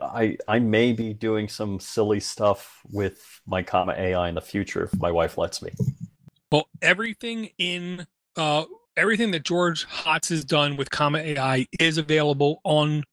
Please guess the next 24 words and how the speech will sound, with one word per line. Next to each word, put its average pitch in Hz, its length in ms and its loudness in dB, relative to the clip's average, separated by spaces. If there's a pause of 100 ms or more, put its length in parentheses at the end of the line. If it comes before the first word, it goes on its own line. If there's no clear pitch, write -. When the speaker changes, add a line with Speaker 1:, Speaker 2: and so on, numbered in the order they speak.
(120)
Speaker 2:
GitHub. 165 340 2
You 160 120 -6
can 214 160 2
download 147 360 2
it, - 120 -2
you 156 120 2
can 165 120 2
recompile 151 520 4
it, 160 60 -2
you 156 140 2
can 208 120 0
tweak 165 280 2
it. 180 100 -2 (560)
Um, 147 460 2 (120)
Tesla 196 520 0
is 151 100 -6
not 165 220 -4
doing 156 260 0
that. 147 280 0
Ford 170 380 0
is 170 80 0
not 156 260 2
doing 151 280 0
that. 139 220 -2